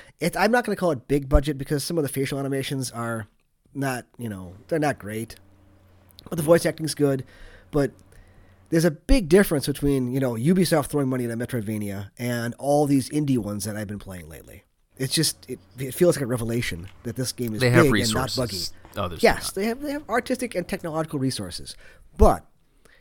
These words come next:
Speaker 1: there are two very specific control issues that I will not forgive it for. Number one, this is a two D side-scrolling Metroidvania. It does not let you use the D-pad for movement.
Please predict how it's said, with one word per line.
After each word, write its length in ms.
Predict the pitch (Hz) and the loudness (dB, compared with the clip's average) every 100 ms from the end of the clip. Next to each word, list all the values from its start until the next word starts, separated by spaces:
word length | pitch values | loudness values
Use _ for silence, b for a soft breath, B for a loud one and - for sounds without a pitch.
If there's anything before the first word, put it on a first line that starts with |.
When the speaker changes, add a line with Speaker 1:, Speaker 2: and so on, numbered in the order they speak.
| b - | b 0
Speaker 1:
there 160 | 147 | 2
are 280 | 151 175 170 | 6 6 4
two 480 | - - 226 226 202 | 0 -2 2 2 0
very 460 | 117 151 190 190 | 2 4 6 4
specific 480 | 175 - 160 160 147 | 0 -4 -2 -2 -2
control 340 | 135 123 120 80 | -6 -4 -6 -6
issues 280 | 80 95 | -10 -8
that 100 | 104 | -2
I 60 | 143 | 2
will 140 | 156 | 4
not 180 | 208 185 | 4 2
forgive 280 | 143 123 113 | 0 -2 -2
it 60 | - | -4
for. 300 | 67 - - - - - - | -12 -16 -18 -18 -16 -16 -6
Number 240 | 123 143 | -2 2
one, 380 | 143 247 151 135 b b b | 6 6 6 0 b b b
this 120 | 123 | -4
is 80 | 170 | 2
a 100 | 226 | 2
two 360 | 233 - 220 208 | 0 -4 -2 0
D 200 | 185 185 | -2 -4
side-scrolling 680 | - 135 143 - 123 127 | -4 -2 -2 -2 -6 -6
Metroidvania. 720 | 98 98 135 139 170 127 78 - - - - - - - - | -6 -6 -6 0 0 0 -4 -14 -20 -20 -20 -20 -20 -20 -8
It 180 | 147 - | -8 0
does 220 | 160 147 | 2 4
not 200 | 175 - | 0 0
let 200 | 143 - | -4 -2
you 80 | 160 | 0
use 220 | 139 135 | 0 0
the 80 | 127 | -2
D-pad 420 | 120 117 123 131 | -4 -4 -4 -2
for 100 | 170 | 0
movement. 480 | 170 160 - - | 2 2 -2 -16